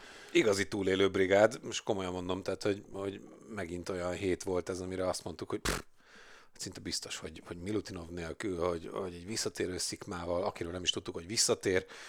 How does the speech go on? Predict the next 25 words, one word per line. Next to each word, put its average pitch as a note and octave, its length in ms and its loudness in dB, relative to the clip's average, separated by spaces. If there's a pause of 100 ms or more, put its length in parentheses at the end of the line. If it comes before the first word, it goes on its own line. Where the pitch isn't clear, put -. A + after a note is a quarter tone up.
(160)
majd G2+ 240 4
mi G2 140 0
lesz. F#2+ 360 6 (480)
És D3 120 2
megint G#2 280 6
Peters. - 580 2 (500)
Olyan B2+ 200 4
hetet A2+ 280 2
repesztett, G#2+ 580 2
ami A2+ 160 0
hát A2+ 220 -2 (520)
tényleg, F#2+ 260 0
ha G2 220 10
a - 180 4
tavalyi, G#2+ 520 8
tavaly, G#2 260 4
ami G2 160 4
négy A2 300 2
pontos F2+ 380 -4
átlaga G2 340 0
volt, G2 220 2
most - 160 0
meg F#2 100 -4 (340)
majdnem - 300 -8
húsz. - 180 -10